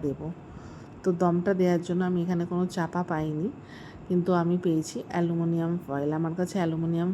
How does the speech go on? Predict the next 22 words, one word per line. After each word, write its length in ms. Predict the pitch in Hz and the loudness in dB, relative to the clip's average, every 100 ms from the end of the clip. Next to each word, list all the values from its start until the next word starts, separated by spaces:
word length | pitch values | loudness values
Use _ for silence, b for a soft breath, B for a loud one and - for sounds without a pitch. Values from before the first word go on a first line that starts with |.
| 190 | 0
ফয়েল 220 | 160 160 | 0 0
ছিল, 120 | 165 202 233 | 0 0 0
তো 60 | 196 185 | 0 -2
সেটাকে 240 | 170 165 175 | -4 -2 -2
আমি 100 | 175 | 0
খুব 100 | 185 170 | -2 -2
ভালো 240 | 170 156 160 | -2 -2 0
করে 140 | 175 180 | 0 0
কভার 280 | 156 156 165 165 | 0 0 -2 0
করে 160 | 160 165 | 0 2
দিয়েছি। 340 | 160 143 147 214 302 B B B B B - | 2 0 -2 -4 -6 B B B B B 0
আর 60 | 165 | 2
এখানে 180 | 175 165 160 | 4 2 0
একটা 160 | - 190 - | -2 -4 -2
তা-, 540 | 170 156 160 165 156 156 | 0 0 0 0 -2 -4
চাটু 300 | - 156 156 180 | -4 -4 0 2
বসিয়ে 280 | 175 175 180 | 2 4 4
দিয়েছি 220 | 175 170 214 - | 4 4 0 0
প্রিহিট 360 | 190 175 175 175 180 | 2 4 2 2 0
করার 240 | 160 160 - | 2 0 -2
জন্য। 220 | 147 147 196 - - - - - - - - - B B B B | -2 0 -2 -4 -12 -16 -16 -18 -18 -16 -14 -14 B B B B
তো 60 | - | -2